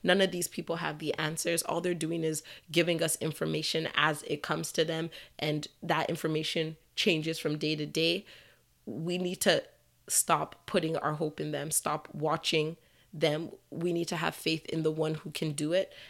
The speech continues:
and do our best to stay in that place. I think a place of faith and hope is the best place to be because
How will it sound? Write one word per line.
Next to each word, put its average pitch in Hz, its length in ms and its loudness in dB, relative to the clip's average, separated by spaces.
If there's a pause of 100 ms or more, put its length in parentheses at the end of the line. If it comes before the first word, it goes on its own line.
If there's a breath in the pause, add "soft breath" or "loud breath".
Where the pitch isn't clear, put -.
(160 loud breath)
and 156 340 -2 (320)
do 170 220 0
our 160 80 4
best 151 380 -4
to 165 100 -4
stay 151 320 -2
in 143 220 -4
that 139 200 0
place. - 440 -10
I 165 140 -4
think 185 280 -4
a - 60 -2
place - 340 -4
of - 220 -2
faith 160 440 -4
and 156 160 0
hope 147 340 -2 (440 loud breath)
is 160 260 0
the 156 100 -2
best 147 300 -4
place 156 280 -6
to - 120 -6
be 156 180 -4
because 156 520 -6